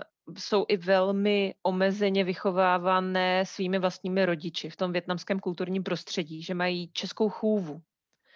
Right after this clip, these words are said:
A většinu času t-, tráví v tom českém kulturním prostředí. Jsou daleko, eh, zběhlejší v češtině než ve vietnamštině. A vlastně pro ně je, mm, to, eh, velká neznámá Vietnam.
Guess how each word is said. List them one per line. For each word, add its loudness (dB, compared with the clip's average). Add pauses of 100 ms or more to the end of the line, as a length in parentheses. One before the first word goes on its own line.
(540)
A 0
většinu 2
času 0
t-, -14 (300)
tráví 2
v -14
tom 0
českém -2
kulturním -2
prostředí. -6 (120)
Jsou -2
daleko, 2
eh, 2
zběhlejší 0
v -10
češtině -4
než -2
ve -2
vietnamštině. -2 (800)
A 0
vlastně 0 (160)
pro 2
ně 2
je, 4 (120)
mm, -4 (880)
to, 4
eh, -2 (640)
velká 2
neznámá 2
Vietnam. -2